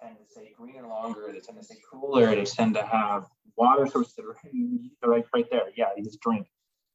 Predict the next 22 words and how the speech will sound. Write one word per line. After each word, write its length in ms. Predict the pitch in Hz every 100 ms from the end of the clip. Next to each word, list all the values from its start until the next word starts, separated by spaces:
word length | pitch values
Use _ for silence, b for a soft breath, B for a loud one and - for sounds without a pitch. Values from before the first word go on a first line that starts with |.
| _
Uh, 280 | - 123 123
they 80 | 120
tend 180 | - 131
to 80 | 120
have 360 | 123 117 113 - _ 107
re-, 140 | 120 131
like, 140 | 117 - 120
really 400 | 120 135 160 135
rapidly 560 | 113 117 123 127 120 104
regrowing 720 | 117 113 120 117 117 104 98 _ _ _ _ _
forage. 440 | 165 147 - - _ _
Like, 100 | 117
there's 140 | 131 127 _ -
a 40 |
lot 420 | 113 107 110 131 135
of 80 |
incentives 600 | 107 101 113 123 - - -
for 100 | 104
cattle 320 | 113 107 95
to 100 | 95
sort 260 | - 107
of, 100 | 95